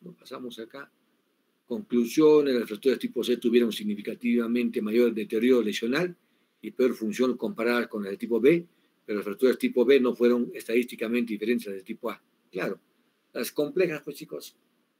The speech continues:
muchas veces dejan secuelas. Yo tuve fractura en la, en el radio distal, Friedman tipo ocho. O sea, mi, mi muñeca se hizo miércoles. No es lo mismo tener una fractura tipo Friedman tipo uno.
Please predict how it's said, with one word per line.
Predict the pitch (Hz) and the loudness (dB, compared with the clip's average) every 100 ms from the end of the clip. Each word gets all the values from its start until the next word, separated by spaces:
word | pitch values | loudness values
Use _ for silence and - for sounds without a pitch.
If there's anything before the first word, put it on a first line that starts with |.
| _ _ | _ _
muchas | - 131 127 | -12 -2 0
veces | 120 - | 0 -2
dejan | 113 113 | -10 -8
secuelas. | 107 117 123 - - - _ _ _ _ _ _ _ _ _ _ _ _ - | -8 0 0 0 -6 -20 _ _ _ _ _ _ _ _ _ _ _ _ -8
Yo | 117 | 2
tuve | 139 | 4
fractura | 135 107 - 147 120 | 4 2 0 2 2
en | 104 | 2
la, | 107 | -4
en | - 113 | -4 -2
el | 110 | 0
radio | 113 151 | 2 4
distal, | 131 120 165 208 240 _ _ _ _ _ | 6 4 2 2 -2 _ _ _ _ _
Friedman | - 165 160 135 123 | 6 6 6 0 4
tipo | 151 127 139 | 4 4 4
ocho. | 160 - - _ _ _ _ _ _ | 4 2 -10 _ _ _ _ _ _
O | - | -16
sea, | 131 | -14
mi, | 131 117 | -8 -6
mi | 120 117 | -4 -2
muñeca | 113 123 165 147 | -2 0 0 -2
se | 135 | -2
hizo | 127 175 - _ _ _ _ - | -2 -4 -8 _ _ _ _ -4
miércoles. | 135 143 110 - - - - _ _ _ _ _ _ _ _ _ _ _ _ _ _ _ _ _ _ _ _ _ _ _ | 4 4 4 -2 -18 -20 -20 _ _ _ _ _ _ _ _ _ _ _ _ _ _ _ _ _ _ _ _ _ _ _
No | - 127 | 0 4
es | 135 | 6
lo | 135 | 6
mismo | 143 | 4
tener | 120 123 | 2 2
una | 131 120 | 2 0
fractura | 101 - 123 | -4 2 2
tipo | 117 120 113 110 | 2 -2 0 0
Friedman | - 113 110 - | 0 0 -2 0
tipo | 127 110 | 0 6
uno. | 139 139 90 | 8 8 2